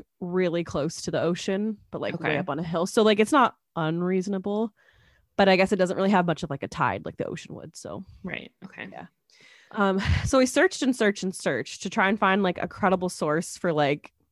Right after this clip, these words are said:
Speaker 1: how deep it actually was, because they claim that, like, they've done surveys and it's not bottomless. I could not find a single thing other than, "Yeah, no, we did a survey. It's not bottomless." Like, <laughs>
Speaker 2: <laughs>
Speaker 1: it's
Speaker 2: Trust
Speaker 1: just,
Speaker 2: us, that's fine. <laughs>
Speaker 1: it's just really, really deep.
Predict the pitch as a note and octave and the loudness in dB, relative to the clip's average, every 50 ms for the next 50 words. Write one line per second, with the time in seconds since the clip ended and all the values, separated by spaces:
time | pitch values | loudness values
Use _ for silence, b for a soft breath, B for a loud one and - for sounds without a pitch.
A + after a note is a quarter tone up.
0 | _ _ _ _ _ _ _ _ _ - - G3 F3 F3 D#3+ D#3+ D#3 - D3 D#3 | _ _ _ _ _ _ _ _ _ -2 0 2 2 2 0 -4 -4 0 0 0
1 | D3+ D3+ - - D#3+ D3 C#3 C#3+ B2+ A#2 C#3+ G3 G3+ - F#3+ D#3+ - F3 E3 - | 0 0 -2 -4 -4 -4 -2 -2 -2 -2 -2 -2 -4 -6 -6 -4 -4 -4 -4 -4
2 | C#3+ C#3+ - - C3+ A2 C#3 D3 D#3 D#3+ D#3 - - A#2 F#2 - - _ _ - | -6 -6 -6 -6 -6 -6 -4 -4 -4 -4 -6 -6 -6 -6 -8 -8 -10 _ _ -6
3 | F3+ D#3 D3+ - B2 C#3+ E3 - - D#3 C#3+ D3 D3 D3 D#3 F3 D#3+ D3+ D3 - | -6 -6 -6 -6 -8 -8 -8 -8 -8 -8 -6 -4 0 0 0 0 0 -2 -4 -4
4 | - - F3 C#3+ B2+ - - C#3 B2 A2+ C3 C#3 D3 D#3+ F3+ G3+ - - - b | -4 -2 0 0 0 0 0 0 0 0 -2 -4 -4 -4 -4 -6 -8 -10 -16 b
5 | b b b b b b b b b b b b G#3 G3+ - - C4 A3+ G3+ F#3+ | b b b b b b b b b b b b -4 0 4 4 4 6 6 6
6 | F3+ D#3 - G3+ F3 F3 E3+ F3 E3+ - - _ _ - G3 - - - G3 G3 | 6 6 4 4 4 4 4 2 0 -2 -4 _ _ -4 -4 0 2 4 4 6
7 | F#3+ F3+ - - F3+ F3 C#3 D#3 E3+ D#3+ D#3+ D#3+ D#3+ E3 E3+ - - C#4 D#4 D#4 | 6 4 4 2 0 0 2 2 2 2 2 2 2 0 -2 -2 0 2 4 4
8 | D4+ D4 C#4+ C#4 C#4 D4 C#4 C#4 C4+ C4 - - F#3+ F#3 F#3+ F#3 F#3+ G3+ - A3+ | 6 6 4 6 6 4 4 4 0 0 0 0 2 4 4 4 2 2 2 0
9 | G#3+ - - C3 A2+ - C3+ - D#3 F3 E3+ - - - D3+ - - - - - | 0 2 0 0 0 -2 -2 -2 -2 -4 -4 -6 -6 -4 -2 -2 0 0 -2 -4
10 | - - - - F4+ E4 C#4 - - - C#4+ - - F4 E4+ - - B4 A4+ - | -4 -8 -6 -4 -2 -2 -2 0 2 2 2 2 0 -4 0 4 6 6 6 4
11 | - - F4 D#4 - - A4 A#4+ A#4 A#4+ - - - - - C4+ - - D#4 D#4 | 4 2 2 2 2 4 4 4 4 4 0 -2 -2 -2 -6 -6 -2 0 0 0
12 | D4 - - G4+ F#4+ - A#3+ A3+ B3+ B3+ B3+ B3 B3 A#3+ A3 A3+ A3 G#3 G3+ G#3+ | 0 2 2 2 2 2 2 4 6 6 8 8 6 8 8 8 8 8 6 4
13 | G3+ - - G#3 E3+ D3 - | 4 4 4 4 4 4 2